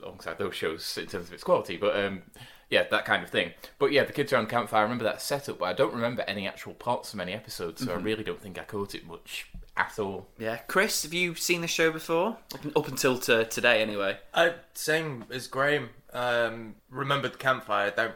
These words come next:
Speaker 3: really remember any of the individual stories.
Speaker 2: How we're gonna roll with today's show is we're gonna watch three episodes of it.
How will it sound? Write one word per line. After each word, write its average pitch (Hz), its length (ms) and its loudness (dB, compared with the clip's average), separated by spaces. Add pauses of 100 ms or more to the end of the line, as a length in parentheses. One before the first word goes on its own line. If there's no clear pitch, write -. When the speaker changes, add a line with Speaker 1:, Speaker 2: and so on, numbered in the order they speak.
Speaker 3:
really 113 240 -4
remember 110 420 -4
any 113 220 -4
of 110 80 -10
the 113 80 -8
individual 117 500 -12
stories. 151 600 -8 (180)
Speaker 2:
How 202 120 6
we're 190 140 4
gonna 170 320 8
roll 143 240 6
with 135 140 2
today's 123 280 4
show 104 140 4
is 107 160 2
we're 139 80 8
gonna 135 160 4
watch 123 280 6
three 139 200 4
episodes 110 500 4
of 110 120 6
it. - 180 4